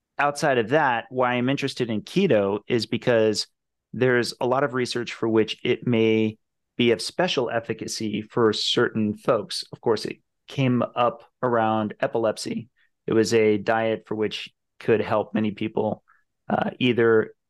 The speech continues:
alleviate in part their seizures or even, uh, cease them altogether. It's now being used for other things like ulcerative colitis. It's, there's a whole new crop of research that's coming up around mental health. And again,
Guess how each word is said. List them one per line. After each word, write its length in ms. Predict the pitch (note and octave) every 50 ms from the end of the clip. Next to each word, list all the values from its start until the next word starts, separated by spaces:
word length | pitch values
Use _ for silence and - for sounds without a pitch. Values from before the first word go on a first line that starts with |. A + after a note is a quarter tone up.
| -
alleviate 600 | C3+ B2 A#2+ B2+ B2 A2+ A#2 A#2 A2+ A2 A2 G#2+ A2
in 120 | A#2 - -
part 340 | - - B2 A#2+ A2+ A2+ - -
their 380 | - A2 G#2+ G#2 G2+ G#2 - _ _ _ _ _
seizures 440 | - - - G3 G3 F3 D#3+ D3 C3+
or 100 | C3 B2+
even, 380 | B2 A#2+ A2+ A#2 A2+ A2+ A2 - _ _ _ -
uh, 140 | - - -
cease 280 | - - - B2 A2 -
them 160 | - A2+ G#2+
altogether. 640 | G#2 G#2+ - G#2+ G#2 B2+ B2 B2 A#2+ A#2 A2 A2 - _ _ _ _ _ _ _ _ _ _ _ _ _ -
It's 180 | - A#2+ -
now 140 | C3+ C3 B2
being 200 | A#2 B2+ A#2+ A#2+
used 200 | A#2 B2+ - -
for 100 | - A#2+
other 160 | B2 A#2 A#2+
things 340 | A2 B2 A2+ A2+ A#2 G#2 A2
like 200 | A2+ G#2+ G2 -
ulcerative 400 | - A2 A2 - - G2+ - -
colitis. 680 | - - A2+ A2+ A2+ A#2 A#2 A#2 A2+ A2 G#2+ - - G#2+
It's, 280 | G#2 F#2+ - - - _ _ _ _ _ -
there's 160 | - A#2 G#2+
a 60 | A#2
whole 340 | A2 - - C#3 C3+ C3 B2
new 500 | B2 A#2+ A#2 A2+ A2 A2 A2 G#2+ - - _ _ _
crop 380 | - - - A#2+ A2 A2 G#2+ -
of 140 | G#2+ G#2+ A#2
research 440 | A2+ A2 - - A#2 A2 - -
that's 200 | - A2+ G#2 -
coming 260 | - - A2+ A2 G#2+ G#2
up 140 | G2+ -
around 260 | G#2+ A2 G#2 G#2 G#2+ G#2+
mental 280 | A2 A2 A2 G#2+ G2
health. 420 | F#2+ - A#2 A2+ A2+ A2 A2 - _ _ _ _ _ _ _ _ _ _ _ _ -
And 300 | C#3+ C#3 C3+ C3 C3 B2
again, 460 | C3 B2+ D#3+ D#3+ C3+ A#2+ A#2 A#2 A2+